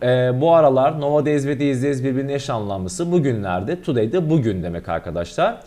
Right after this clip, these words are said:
Diyorum ki mesela, "Bugünlerde herkes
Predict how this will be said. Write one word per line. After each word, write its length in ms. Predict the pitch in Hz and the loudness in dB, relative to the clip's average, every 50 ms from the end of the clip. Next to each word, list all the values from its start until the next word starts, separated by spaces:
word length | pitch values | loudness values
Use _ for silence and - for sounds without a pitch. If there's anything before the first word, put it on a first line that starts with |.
| - - - - - - - | -20 -20 -20 -20 -20 -14 -6
Diyorum 260 | 202 247 277 269 262 | -2 -2 0 0 -2
ki 120 | 262 - 156 | -2 -2 -2
mesela, 540 | 139 127 - 139 131 151 175 220 240 - - - - - - - | -2 0 -2 0 0 2 0 0 -2 -8 -16 -20 -20 -20 -18 -8
"Bugünlerde 920 | - 202 247 220 220 214 180 160 143 123 113 104 104 110 127 156 - - - - - _ _ _ _ _ _ _ - _ _ _ _ _ _ - - - | -4 -2 0 2 2 2 2 2 2 2 2 2 2 2 0 0 -2 -4 -10 -20 -20 _ _ _ _ _ _ _ -20 _ _ _ _ _ _ -20 -12 -4
herkes 680 | 233 247 240 220 - - 156 147 160 208 - - - | 0 0 0 0 2 2 2 2 2 -2 -4 -10 -14